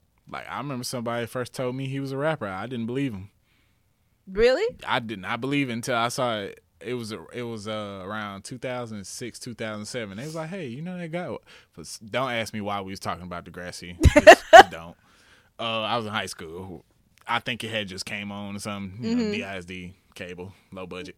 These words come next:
Speaker 2: <laughs>
Speaker 1: You know? <laughs> And I was like, uh, "Oh, man." They had an episode where he rapped and somebody was like, "You know he's a rapper in real life." I was like, "Where?" <laughs>
Speaker 2: Yeah.
Speaker 1: And then he had that song with Trey Songz, Replacement Girl.
Speaker 2: Uh-huh.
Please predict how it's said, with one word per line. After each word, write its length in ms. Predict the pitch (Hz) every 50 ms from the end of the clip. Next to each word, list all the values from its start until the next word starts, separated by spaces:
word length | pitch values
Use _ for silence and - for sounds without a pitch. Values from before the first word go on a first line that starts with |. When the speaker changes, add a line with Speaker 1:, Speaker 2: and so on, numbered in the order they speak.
| _ _ -
Speaker 2:
<laughs> 140 | - - - 508 - - 719 784 784 784 762 - 740 807 988 - -
Speaker 1:
You 120 | 139 131
know? 180 | 131 123 120 123 - - - 185 - - -
<laughs> 120 | 196 190 - - - 180 - - - - - - - - - - - _ -
And 280 | 135 139 143 143 139 104
I 180 | 90 123 151
was 140 | 165 165 143 147
like, 240 | 143 139 139 139
uh, 340 | 117 143 147 143 143 139 127 -
"Oh, 280 | - 170 202 185 147 139
man." 600 | 156 190 196 180 151 127 120 110 110 110 95 82 104
They 120 | 117 151 165
had 180 | 170 156 143 139
an 60 | 147
episode 260 | 143 139 - 151 139
where 140 | 131 135 139
he 120 | 143 135 120
rapped 320 | 117 139 151 151 131 110
and 160 | 117 113 110
somebody 340 | - - 147 147 135 127 120
was 100 | 117 113
like, 280 | 117 113 107 - - - _ _ _ _ _ -
"You 100 | 117 147
know 120 | 202 247
he's 160 | 240 233 180
a 40 | 160
rapper 280 | 156 185 196 190 175 156
in 60 | 143 139
real 240 | 165 202 208 180 147
life." 260 | 143 135 131 127 - -
I 120 | - - 185
was 100 | 214 185
like, 280 | 151 139 123 107 - _ _ _ _ _ _ _ _ _ _ _ _ _ _
"Where?" 360 | - 95 139 202 190 135 101 90 -
<laughs> 400 | - - - - - - - -
Speaker 2:
Yeah. 400 | 220 247 254 247 233 220 208 196 - - - - - - - -
Speaker 1:
And 180 | - 95 101
then 240 | 107 120 131 139 139
he 120 | 143 147 143
had 160 | 139 123 120
that 120 | 131 123
song 240 | - - 123 120 117
with 100 | 113 110 -
Trey 160 | - 127 120
Songz, 520 | - 139 127 123 117 113 107 101 98 90
Replacement 540 | 95 90 - - 131 123 117 - 101 87 82
Girl. 200 | 92 101 95 85
Speaker 2:
Uh-huh. 360 | 208 208 196 208 185 190 226